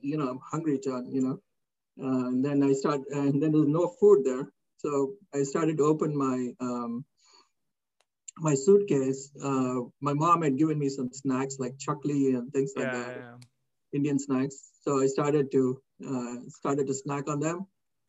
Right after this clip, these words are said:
Speaker 1: And then I looked at John and I said, "Hey, John, would you like some?" He said, "Yeah, sure. Let me try some."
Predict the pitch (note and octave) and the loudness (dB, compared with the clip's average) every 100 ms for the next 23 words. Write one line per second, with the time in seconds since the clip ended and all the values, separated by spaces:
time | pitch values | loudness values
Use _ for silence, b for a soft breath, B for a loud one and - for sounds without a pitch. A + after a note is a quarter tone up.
0 | _ _ D3 D#3+ E3 E3 F#3+ G3+ D#3+ D#3+ | _ _ -2 0 4 6 8 8 4 4
1 | F3+ F#3+ E3 D#3 D#3 D#3+ F3 D3+ D#3+ E3+ | 4 4 2 0 0 0 0 0 -4 -6
2 | D3 C#3+ C#3 C#3 - A#2+ - _ _ _ | -8 -4 -2 -2 -4 -12 -12 _ _ _
3 | A3 G3+ D#4 - F#3 D4+ - - E3 F3 | 2 6 6 6 4 2 0 -6 -8 -8
4 | D#3 E3 E3+ C#3 | -6 -6 -6 -8